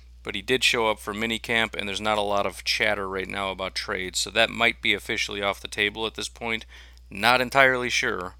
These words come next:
but you can maybe take that off your wish list. But speaking of that, that kinda brought me to something else, just as kind of a,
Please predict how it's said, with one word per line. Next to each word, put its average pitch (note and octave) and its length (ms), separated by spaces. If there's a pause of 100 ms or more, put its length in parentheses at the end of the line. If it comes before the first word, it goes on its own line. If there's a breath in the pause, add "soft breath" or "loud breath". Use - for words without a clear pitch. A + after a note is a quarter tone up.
(200)
but - 240
you - 80
can G2 100
maybe G2 220
take G2 220
that F#2+ 160
off F#2 180
your F#2+ 80
wish F2+ 280
list. F2 340 (360)
But - 120
speaking G3 280
of A#2 100
that, A2+ 180
that A#2+ 100
kinda D3 160
brought A#2 240
me A2 120
to G2+ 60
something G2+ 320
else, F#2 220
just - 240
as - 80
kind G#2+ 160
of F#2+ 80
a, F#2 180